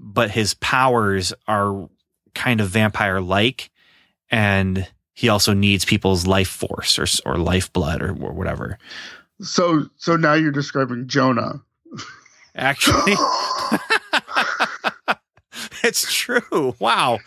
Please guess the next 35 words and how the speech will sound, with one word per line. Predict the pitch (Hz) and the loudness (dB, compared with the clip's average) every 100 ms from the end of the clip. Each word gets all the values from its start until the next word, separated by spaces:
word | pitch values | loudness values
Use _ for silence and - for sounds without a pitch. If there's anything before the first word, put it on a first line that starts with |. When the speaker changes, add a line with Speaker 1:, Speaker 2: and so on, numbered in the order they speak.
| - - - | -14 -20 -14
Speaker 2:
So, | - 233 208 - - | -2 2 2 0 -4
Speaker 1:
Huh. | - 226 196 190 | 0 4 4 2
Speaker 2:
so | - _ _ _ | -4 _ _ _
Speaker 1:
Yeah. | - - - | -2 -2 0
Speaker 2:
can | 262 190 - _ - - - | 0 0 -4 _ -20 -6 0
Speaker 1:
<laughs> | 220 - - | 0 -2 -8
Speaker 2:
Blade | 185 208 214 208 - | 0 4 4 0 -6
can | - 208 220 220 | -6 -4 -4 -6
show | - 220 185 170 | -4 0 2 4
up | 170 156 _ _ - | 4 2 _ _ -8
in | 160 156 143 135 _ _ _ _ _ | -4 -4 -6 -10 _ _ _ _ _
at | - 147 | -6 -2
the | 175 | 0
end | 165 165 | 2 2
of | 143 | 2
Runaways, | 156 156 139 123 - - - _ - | 2 2 0 -2 -4 -10 -16 _ 0
and | 156 | 2
all | 151 160 | 4 4
he | 170 | 2
does | 151 151 156 147 | 4 2 2 -4
is | 127 | -8
kill | - 139 135 | -6 -8 -4
Jonah. | 135 120 143 226 - _ _ _ _ _ _ _ _ _ _ _ 160 156 | 0 2 2 2 -2 _ _ _ _ _ _ _ _ _ _ _ -10 0
Done. | 147 123 117 - _ _ 139 | 2 2 -2 -10 _ _ -16
Solved. | - - 139 113 95 - - - _ | -10 0 2 2 -2 -8 -20 -20 _
Speaker 1:
<laughs> | _ | _
Speaker 2:
I've | - 147 | -2 0
watched | 113 107 - - | 0 0 -2 -10
this. | - - - | -14 -18 -4
Speaker 1:
Well, | - 220 | 0 2
I | 240 277 233 | 4 2 2
mean, | 220 | 2
here's | 226 208 | 2 0
the | 135 | 0
thing. | 147 123 107 | 2 0 -2